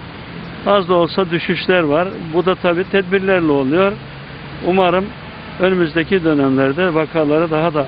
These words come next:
aşağıya çekip hatta sıfıra çekmenin yolu da hep birlikte basın mensupları olarak sizler, buradaki görevli, özellikle doktorlarımız, sağlıkçılarımız, emniyeti, jandarması, zabıtası, tüm kamu görevlilerimiz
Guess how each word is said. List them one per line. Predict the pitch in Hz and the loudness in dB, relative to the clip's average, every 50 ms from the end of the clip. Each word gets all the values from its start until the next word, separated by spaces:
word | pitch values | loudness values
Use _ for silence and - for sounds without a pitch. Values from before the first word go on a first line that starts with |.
| - - | -4 -4
aşağıya | 147 139 - - 160 139 151 165 160 | -6 -6 -2 0 2 2 2 2 0
çekip | 156 - 156 135 - 190 185 - - - - - - - - | -2 -4 -4 -2 -2 -2 -2 -4 -8 -16 -16 -16 -14 -4 -2
hatta | 160 175 - - 170 143 127 | -2 -2 0 0 0 0 0
sıfıra | - - - - 156 - 170 151 139 127 - - | -2 -4 -6 -4 -2 0 2 2 2 0 0 -2
çekmenin | 156 151 143 160 160 156 160 165 165 | -2 -2 0 0 0 0 2 2 2
yolu | 160 165 170 165 143 | 2 2 2 2 2
da | 151 170 196 220 220 - - - - - - - - - - | 2 2 0 0 -4 -8 -14 -14 -12 -12 -12 -12 -12 -4 -2
hep | 190 202 - - - | -2 -2 0 -2 -4
birlikte | 156 135 131 120 - - 127 120 131 | -2 -2 -2 -4 -2 -4 -4 0 0
basın | 151 151 - - 170 | 0 -2 -2 -4 -4
mensupları | 156 151 147 135 - - - 147 143 143 | -2 -2 -2 -4 -6 -6 -2 0 2 2
olarak | 143 143 139 139 135 131 | 2 2 2 0 0 -2
sizler, | - - 143 139 139 147 147 151 143 - - - - - - - - | -2 -6 -8 -4 -2 0 0 0 -2 -4 -10 -14 -14 -16 -16 -6 0
buradaki | - 147 151 147 151 143 - - 151 139 | 2 2 4 4 2 0 0 0 0 2
görevli, | 139 143 143 143 147 143 139 147 147 147 139 - - - - - | 2 4 4 4 4 2 2 2 0 -2 -4 -8 -14 -14 -6 -4
özellikle | 143 135 143 156 156 139 - 160 143 135 | -2 0 2 0 0 0 0 -2 0 2
doktorlarımız, | 151 151 135 - - 160 147 147 151 147 143 147 143 135 - | 2 0 0 0 0 0 2 2 2 2 2 0 0 -2 -2
sağlıkçılarımız, | - 156 147 143 147 143 147 - 151 147 147 143 143 143 147 147 143 139 - - - - - - - - - - | 0 0 2 2 0 -2 -2 -4 -2 0 0 2 2 0 0 0 -2 -4 -6 -12 -16 -16 -16 -16 -14 -6 -2 0
emniyeti, | 147 151 156 151 147 151 147 143 - 160 147 | 0 2 2 2 2 2 2 2 0 -2 -2
jandarması, | 131 139 147 143 147 151 151 147 147 147 147 139 - 156 147 | 0 0 0 2 2 2 2 2 2 2 0 0 0 -2 -2
zabıtası, | 135 147 147 147 147 139 139 - 160 151 139 - 165 151 139 - - - - - - - - - | 0 2 2 2 2 0 0 0 0 0 0 2 0 0 0 -2 -6 -14 -18 -18 -18 -16 -6 -2
tüm | - 196 202 175 | 0 0 0 0
kamu | 139 - 160 170 196 214 | 0 0 0 2 2 2
görevlilerimiz | 185 180 165 156 151 147 143 139 139 143 139 139 143 170 190 202 | 2 2 4 4 4 2 2 2 2 2 2 2 2 2 0 0